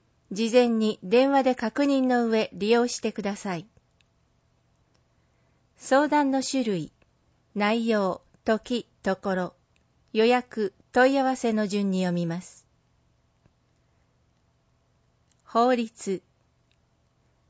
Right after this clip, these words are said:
弁護士による法令知識で解決しなければならない相談。毎週金曜日と第二、第四火曜日、十三時から十六時十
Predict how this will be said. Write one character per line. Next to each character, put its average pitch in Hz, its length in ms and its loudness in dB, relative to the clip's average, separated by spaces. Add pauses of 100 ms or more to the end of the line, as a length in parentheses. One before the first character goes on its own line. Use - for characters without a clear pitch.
弁 262 220 4
護 285 140 0
士 226 180 -6
に 180 160 0
よ 170 140 0
る 170 200 -6 (100)
法 269 240 4
令 277 180 0
知 269 160 -8
識 - 300 -8
で 180 100 -2
解 247 220 0
決 262 280 -6
し - 120 -8
な 247 160 -2
け 208 100 -4
れ 180 100 0
ば 165 140 -2
な 175 140 -2
ら 196 120 -2
な 180 140 -4
い 165 80 -6
相 175 300 -4
談。 160 320 -8 (1120)
毎 262 240 0
週 269 260 -4
金 262 300 -2
曜 247 200 2
日 165 140 -4
と - 300 -6 (340)
第 233 300 2
二、 214 340 -2
第 240 300 0
四 254 180 0
火 233 160 -4
曜 220 240 -2
日、 160 260 -6 (440)
十 254 180 2
三 269 300 -2
時 180 100 -6
か 170 200 -4
ら 151 180 -4 (160)
十 240 240 0
六 254 260 -2
時 180 140 -2
十 185 140 -2